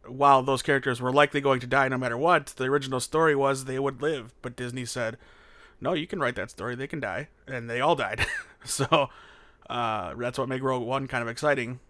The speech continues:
Um, I think that ending of that movie is still one of the best endings to a movie.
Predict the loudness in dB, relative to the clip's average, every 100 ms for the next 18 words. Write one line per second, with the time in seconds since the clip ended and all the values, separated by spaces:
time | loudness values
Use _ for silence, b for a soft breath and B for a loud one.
0 | _ -16 -12 -10 -10 -10 -8 -4 2 2
1 | 2 -2 -4 -6 -8 -10 -10 -10 -12 _
2 | -14 -10 -10 -10 -10 -10 -12 -14 -14 -12
3 | -12 -12